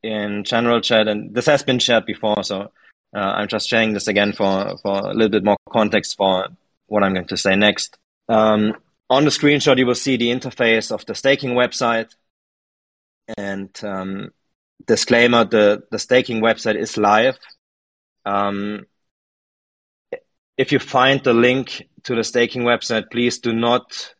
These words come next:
connect your wallet to it. It has not been audited yet.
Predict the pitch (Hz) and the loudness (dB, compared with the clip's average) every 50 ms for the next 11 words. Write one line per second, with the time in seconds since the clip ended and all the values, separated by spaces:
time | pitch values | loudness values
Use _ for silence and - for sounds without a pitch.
0 | _ _ _ - - 107 107 113 113 110 - 107 95 98 107 110 117 110 - - | _ _ _ -8 -6 -2 0 0 -2 -2 -4 -6 0 2 2 2 2 0 -2 -2
1 | 131 123 123 123 - - - _ _ - 107 - 113 113 110 - 120 117 120 113 | -2 -2 -2 -4 -8 -20 -20 _ _ -12 -8 -2 -2 -2 -2 -2 -2 -2 -2 -2
2 | - - 107 107 - - 101 107 107 120 117 120 107 123 117 - - _ - | 0 -4 -4 -2 0 0 2 2 2 2 0 0 0 0 0 0 0 _ -20